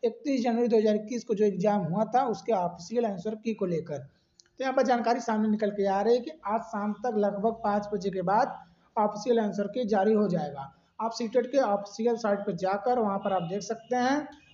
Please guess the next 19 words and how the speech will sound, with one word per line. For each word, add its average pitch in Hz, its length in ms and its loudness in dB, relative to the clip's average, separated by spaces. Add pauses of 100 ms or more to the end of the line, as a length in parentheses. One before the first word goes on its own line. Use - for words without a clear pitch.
बहुत 262 220 4
से 277 60 2
बच्चे 247 300 4
इसके 247 180 2
official 226 280 2
आंसर 208 160 -2
की 226 120 -4
का 220 140 4
इंतजार 190 380 2
कर 220 160 4
रहे 247 220 4
हैं, 269 80 0
उसका 220 240 0
result 208 320 2
का 247 80 4
इंतजार 233 320 4
कर 233 160 2
रहे 247 240 2
हैं। 285 200 0